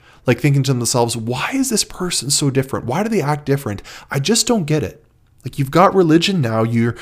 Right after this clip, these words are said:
you're following God, and it's just not familiar to me." And so there's confusion, there's misunderstanding.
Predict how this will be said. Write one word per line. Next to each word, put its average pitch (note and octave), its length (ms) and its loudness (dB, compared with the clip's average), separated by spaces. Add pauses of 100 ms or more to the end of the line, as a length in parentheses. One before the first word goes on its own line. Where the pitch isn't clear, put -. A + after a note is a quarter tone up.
(160)
you're G#2+ 100 -2
following F3+ 420 2
God, C3+ 380 2 (340)
and C#3+ 260 0 (120)
it's C3+ 180 0
just - 240 0
not F#3+ 220 0
familiar A#2+ 480 2
to - 160 -6
me." D2 240 -16 (260)
And A#2+ 80 -6
so C3+ 140 -2
there's B2+ 240 2
confusion, E3 640 0
there's C3 180 2
misunderstanding. C3 880 0